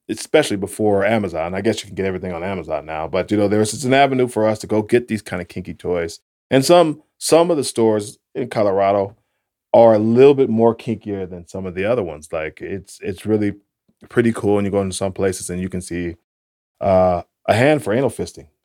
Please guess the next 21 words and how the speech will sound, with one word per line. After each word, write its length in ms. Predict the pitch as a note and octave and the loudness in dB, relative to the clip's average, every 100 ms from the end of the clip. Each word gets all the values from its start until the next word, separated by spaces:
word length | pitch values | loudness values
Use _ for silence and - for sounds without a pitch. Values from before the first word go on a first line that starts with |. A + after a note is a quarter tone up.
| _ _ _ _ _ _ | _ _ _ _ _ _
Did 140 | - D#3+ | -2 2
you 80 | A3+ | 6
th-, 240 | F3 - | 6 6
did 100 | B2+ | 2
y'all 180 | F#3 A3+ | 2 4
really 220 | C3+ D#3+ | 4 4
think 240 | A2+ C3 B2 | 4 4 4
I 60 | |
was 140 | A2+ A2 | 4 2
gonna 100 | G#2 | -2
go 220 | A2 G#2+ | 0 0
a 40 | |
whole 260 | G2 A2 G#2+ | 0 0 0
episode 340 | G#2 G#2 G2 G#2 | -2 -4 -2 0
without 300 | G2 G2+ - | 2 0 0
saying 160 | G2+ | -2
anal 180 | F#2 G2+ | -2 -2
fisting? 460 | - A2+ - A#2+ A#2 _ _ _ _ _ _ | 0 0 0 -6 -8 _ _ _ _ _ _
Fuck 460 | - - D#4+ E4 - | 2 6 8 8 6
no. 140 | D3+ | 6
All 340 | C3+ A2+ F2+ | 8 8 4